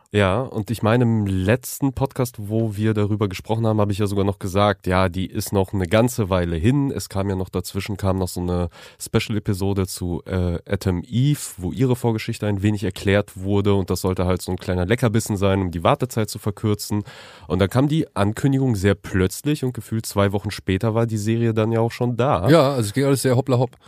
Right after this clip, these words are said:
Speaker 1: Ja, ähm, womit ich jetzt auch nicht gerechnet habe.
Speaker 2: Nö, ich auch nicht unbedingt, beziehungsweise war ich dann doch überrascht von wegen, ach guck mal, die ist schon draußen. Allerdings sind bislang, also zum Zeitpunkt dieser Aufnahme, erst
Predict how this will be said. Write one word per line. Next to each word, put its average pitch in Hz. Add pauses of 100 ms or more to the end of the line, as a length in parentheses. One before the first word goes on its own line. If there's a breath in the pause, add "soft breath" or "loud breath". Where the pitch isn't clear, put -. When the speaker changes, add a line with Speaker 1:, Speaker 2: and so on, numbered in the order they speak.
(180 soft breath)
Speaker 1:
Ja, 107 (340)
ähm, 101
womit 101
ich 117
jetzt 107
auch 113
nicht 107
gerechnet 113
habe. 80 (300)
Speaker 2:
Nö, 147 (200)
ich 143
auch 180
nicht 208
unbedingt, 196
beziehungsweise 156
war 135
ich -
dann 123
doch 143
überrascht 123
von 110
wegen, 110
ach -
guck 151
mal, 110
die 110
ist 113
schon 120
draußen. 104 (420 loud breath)
Allerdings 202
sind 202
bislang, 196
also 117
zum 98
Zeitpunkt 123
dieser 104
Aufnahme, 113 (180)
erst 107